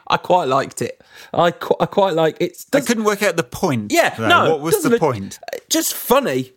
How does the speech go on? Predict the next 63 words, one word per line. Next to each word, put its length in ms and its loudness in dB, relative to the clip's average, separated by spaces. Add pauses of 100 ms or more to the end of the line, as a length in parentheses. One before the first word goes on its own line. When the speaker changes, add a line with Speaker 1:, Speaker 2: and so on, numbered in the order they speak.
(160)
Speaker 1:
<laughs> 100 -4 (300)
If, 520 -2
like, 240 0 (120)
he's 120 0
not 140 2
gonna 140 2
be 60 2
a 40 -2
manager 320 0
for 160 -2
long, 380 0 (180)
so 80 0
he's 100 0
like, 200 0
"Do 60 -6
you 40 0
know 160 2
what? 380 0 (360)
At 220 0
very 400 2
least, 540 -2
let's 160 0
have 160 2
a 40 2
laugh, 440 -2 (160)
innit? 280 -2
Let's 160 0
have 120 0
a 80 0
bit 180 2
of 60 -4
a 80 2
laugh. 200 0
It's 140 -6
been 140 0
a 80 2
hard 260 2
week. 520 -4 (340)
Let's 180 -2
just 260 -4
all 540 0 (280)
have 180 -2
something 560 -4 (220)
to 100 -8
chuckle 280 -4
Speaker 2:
I 40 -2
guess 180 0
Speaker 1:
about." 220 2
Speaker 2:
so, 120 -6
yeah. 460 0
And 100 -2
a 100 0
fun, 320 0
funny 200 0
thing 220 -2
about 180 0
Everton 380 -2
is 180 -6
they 260 -2
just 220 -6
weren't 220 -4
very 160 -4
good. 260 -4